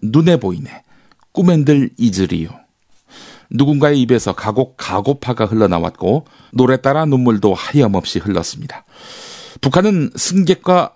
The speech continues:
승무원을 송환하라는 국제사회의 압력이 계속되니까 이월 십사 일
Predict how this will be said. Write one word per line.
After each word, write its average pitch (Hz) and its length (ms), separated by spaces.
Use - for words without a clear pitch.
승무원을 160 640
송환하라는 143 920
국제사회의 135 640
압력이 127 400
계속되니까 95 760
이월 151 380
십사 - 380
일 95 220